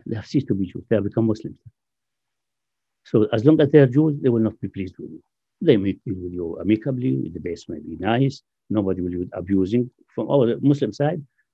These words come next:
generally Muslims have never abused Jews and Christians in a debate. Never insulted their prophets. Never. Although some, yeah, common people, some simple-minded people in some, like, uh, uh,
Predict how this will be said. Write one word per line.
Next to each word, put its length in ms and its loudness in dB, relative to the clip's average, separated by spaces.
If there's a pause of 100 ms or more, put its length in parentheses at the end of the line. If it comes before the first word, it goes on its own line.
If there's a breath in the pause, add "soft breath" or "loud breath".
(340)
generally 420 4
Muslims 460 2
have 160 -6
never 260 -2
abused 460 -8
Jews 180 -6
and 140 -16
Christians 320 -10
in 140 -10
a 40 -12
debate. 300 -18 (500)
Never 260 -6
insulted 440 -10
their 100 -10
prophets. 420 -6 (280)
Never. 280 -8 (220)
Although 380 6 (120)
some, 440 0 (520)
yeah, 200 -8 (420)
common 300 4
people, 300 -2
some 180 -8
simple-minded 640 -2
people 280 -2
in 80 -8
some, 280 -8 (260)
like, 260 -6
uh, 120 -4 (420)
uh, 60 -6